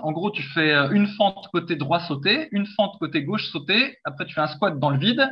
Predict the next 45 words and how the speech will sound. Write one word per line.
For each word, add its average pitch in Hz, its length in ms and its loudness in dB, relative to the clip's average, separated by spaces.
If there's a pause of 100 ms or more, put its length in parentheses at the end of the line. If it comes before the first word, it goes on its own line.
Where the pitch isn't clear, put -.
(140)
et 135 80 -6
puis - 120 -12
tu - 100 -6
recommences 190 480 0
à 135 80 2
faire 160 140 -2
des 139 160 0
fentes. - 280 -2 (1200)
Il 170 120 2
a, 170 80 8
donc, 160 280 -2
c'est 151 200 2
un 135 220 8
mouvement, 147 460 0
euh, 110 480 -2
dynamique, 156 560 -2 (140)
c'est, 139 220 -4
euh, 120 280 0 (440)
assez 160 220 2
athlétique 151 540 2
comme 156 160 0
mouvement, 135 320 2
il - 100 -4
faisait 156 200 -2
bien. 131 280 -6 (480)
C'est, 151 80 -4
il 120 80 -2
a 120 80 -2
fait 208 100 2
une 196 80 4
dizaine 196 320 4
de 175 80 2
répétitions, 147 760 0
hop, - 220 2 (120)
il 208 80 -2
s'est - 140 0
arrêté. 135 520 0 (640)
Et 170 100 0
puis 147 160 -4
là, 202 120 10
à 196 220 6
nouveau, 185 260 0
pendant 156 240 0
une 160 180 -2
durée 160 320 -2